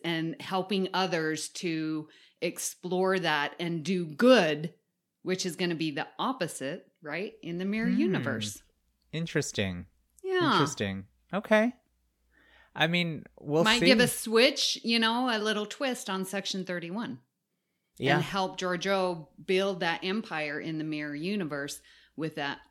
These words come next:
Speaker 1: you know, down low organization.
Speaker 2: Yeah. Yeah. I have no idea. I'm
Speaker 1: I
Speaker 2: just,
Speaker 1: don't
Speaker 2: I
Speaker 1: know.
Speaker 2: want, I wanna know. I, I, I'm very excited about, I'm very excited about that series.
Speaker 1: Yeah.
Speaker 2: And definitely Strange New Worlds.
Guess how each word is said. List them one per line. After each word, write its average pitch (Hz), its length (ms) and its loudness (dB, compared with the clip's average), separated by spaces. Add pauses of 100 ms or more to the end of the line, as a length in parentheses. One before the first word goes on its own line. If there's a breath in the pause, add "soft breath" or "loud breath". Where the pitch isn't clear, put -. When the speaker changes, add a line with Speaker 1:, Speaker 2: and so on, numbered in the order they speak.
(440)
Speaker 1:
you 156 120 -4
know, 139 360 -6
down 147 300 -4
low 139 420 -6 (1120)
organization. 147 920 -6 (260)
Speaker 2:
Yeah. 113 280 2 (260)
Yeah. 117 220 0 (220)
I 110 80 -2
have 101 140 -6
no 101 100 -4
idea. 92 380 -8 (220)
I'm 113 120 -2
Speaker 1:
I 110 40 -2
Speaker 2:
just, 110 140 -4
Speaker 1:
don't 143 140 -8
Speaker 2:
I 117 60 -2
Speaker 1:
know. 113 60 -2
Speaker 2:
want, 110 160 -4
I 123 80 -4
wanna 110 260 -2
know. 107 200 -2
I, 117 340 -4
I, - 80 -4
I'm 120 180 -4
very 107 180 2
excited 92 360 -2
about, 90 280 -8 (160)
I'm 131 160 -4
very 147 120 2
excited 107 360 -2
about 87 220 -6
that 73 160 -12
series. 73 500 -14 (340)
Speaker 1:
Yeah. - 140 -18 (240)
Speaker 2:
And 117 140 -8
definitely 104 320 0
Strange 92 340 -6
New 90 80 -8
Worlds. 85 440 -10